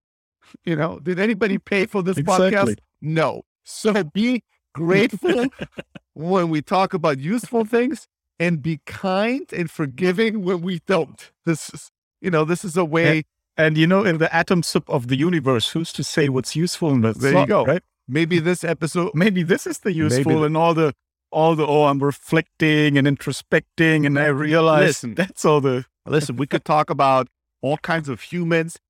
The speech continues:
Speaker 1: and how some behavior triggers you and others don't, and how you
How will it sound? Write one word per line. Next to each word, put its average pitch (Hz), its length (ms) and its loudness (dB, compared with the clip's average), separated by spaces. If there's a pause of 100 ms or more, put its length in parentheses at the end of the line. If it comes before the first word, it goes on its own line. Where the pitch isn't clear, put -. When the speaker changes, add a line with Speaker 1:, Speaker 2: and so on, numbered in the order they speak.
(140)
Speaker 1:
and 104 100 -12
how 131 360 0 (180)
some 156 340 -2
behavior 139 840 0 (320)
triggers 156 520 -2
you 147 220 0
and 131 120 -2
others 127 300 -2
don't, 147 420 0
and 127 100 -4
how 139 100 -2
you 127 160 -2